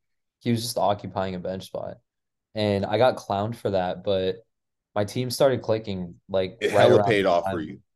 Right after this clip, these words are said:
Speaker 1: Dude, right around the time DeAndre Hopkins came back, I had Derrick Henry, Zeke, and James Conner all clicking as well. I think my, my quarterback was Jalen Hurts, and Jerry Jeudy was popping off too.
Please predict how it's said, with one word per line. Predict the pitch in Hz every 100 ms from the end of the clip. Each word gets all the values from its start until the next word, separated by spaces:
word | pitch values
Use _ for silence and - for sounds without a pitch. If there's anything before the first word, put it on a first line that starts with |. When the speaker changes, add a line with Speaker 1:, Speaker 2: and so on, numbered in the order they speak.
| _ _ _ -
Speaker 1:
Dude, | 135 113 - _
right | 107 110
around | 120 131 123
the |
time | - 117 113
DeAndre | 107 101 104 101
Hopkins | 98 104 113 104
came | - 110 107
back, | 107 104 -
I | 101
had | 107 101 92 107
Derrick | 104 107
Henry, | 107 104 104 101
Zeke, | 92 92 104 95
and | 101 104 98
James | 95 95 -
Conner | 98 92 90
all | 90 95
clicking | - 95 - 92
as | 90
well. | 87 90 90 90 _ -
I | 101
think | 123
my, | 113 101
my | 120 123
quarterback | 120 131 120 117 113
was | 107 92
Jalen | 98 101 98 90
Hurts, | 92 98 113 -
and | 110 104
Jerry | 101 113 110
Jeudy | 98 101 95
was | 92
popping | - 92 90 92
off | 90 -
too. | 95 90